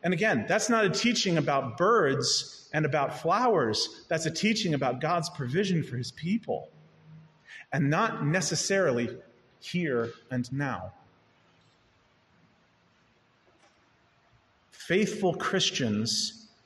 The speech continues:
sometimes are at places where joy is not the norm.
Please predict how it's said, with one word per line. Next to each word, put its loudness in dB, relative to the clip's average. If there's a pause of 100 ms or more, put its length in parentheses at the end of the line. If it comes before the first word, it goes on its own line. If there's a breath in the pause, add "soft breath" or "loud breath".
(1000)
sometimes 0
are 2
at 0
places -2 (1400)
where 0
joy 2
is 2
not -2
the -4
norm. -4